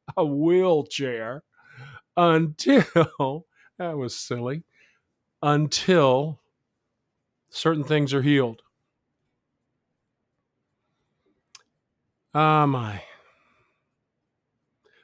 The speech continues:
The simple turning around in a hallway, thinking you made it. Oops, your foot's caught. What do you mean my foot's caught? Well, you're not going anywhere, are you, Randy?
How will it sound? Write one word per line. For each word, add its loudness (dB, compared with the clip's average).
The 0
simple 4
turning 2
around 2
in -6
a -2
hallway, 0
thinking -2
you 2
made 2
it. -4
Oops, 0
your -2
foot's 4
caught. 2
What -4
do 2
you 2
mean 0
my 0
foot's -4
caught? -10
Well, -14
you're -4
not -4
going 4
anywhere, 2
are 2
you, 0
Randy? 0